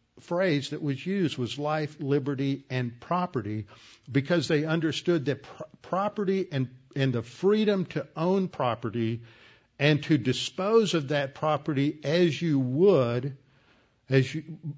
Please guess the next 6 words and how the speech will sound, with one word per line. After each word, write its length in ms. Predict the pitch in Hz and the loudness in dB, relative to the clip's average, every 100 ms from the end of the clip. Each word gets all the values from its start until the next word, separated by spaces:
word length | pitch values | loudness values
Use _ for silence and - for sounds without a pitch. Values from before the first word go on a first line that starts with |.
| - | -4
without 480 | 135 131 139 165 202 | -2 -2 0 0 2
interference 540 | 180 175 175 156 143 | 2 2 0 0 -2
from 260 | - 127 117 | -4 -4 -2
government, 600 | 151 185 170 120 120 - | 0 0 0 -2 -6 0
was, 260 | 131 120 - _ _ _ - | 0 0 -4 _ _ _ -6
was 400 | 131 135 127 | 0 0 0